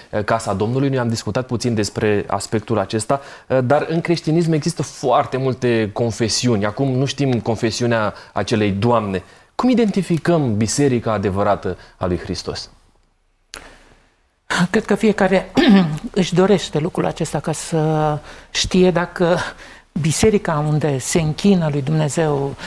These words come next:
Speaker 2: biserica unde aparține, este cea adevărată. Uh, toate bisericile istorice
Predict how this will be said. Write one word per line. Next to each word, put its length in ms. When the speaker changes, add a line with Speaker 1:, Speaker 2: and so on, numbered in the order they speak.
Speaker 2:
biserica 440
unde 200
aparține, 720
este 760
cea 260
adevărată. 680
Uh, 240
toate 220
bisericile 640
istorice 760